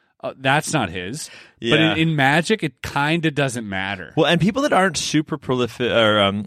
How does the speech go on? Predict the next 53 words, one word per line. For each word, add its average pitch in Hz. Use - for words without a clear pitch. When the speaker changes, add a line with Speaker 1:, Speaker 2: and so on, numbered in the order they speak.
Speaker 2:
super 131
obsessed 117
with 113
comedy 113
either, 127
I've 147
watched 175
stuff 131
with 123
people 113
before 131
on 107
whatever, 104
YouTube, 107
T -
V, 110
whatever, 104
and 110
they're, 127
like, 123
laughing, 135
like, 120
"Wes, 147
don't 131
you -
find 135
that 117
funny?" 151
And 117
in 139
my 131
head, 151
I 135
go, 120
"That's 131
a 139
John 127
Mulaney 113
bit," 101
right? 139
Speaker 1:
John 92
Mulaney 85
bit, 90
yeah. 147
Speaker 2:
And 175
I 175
either 160
am 147
Speaker 1:
Yeah. -
Speaker 2:
the -
asshole 170
that 151
says, 143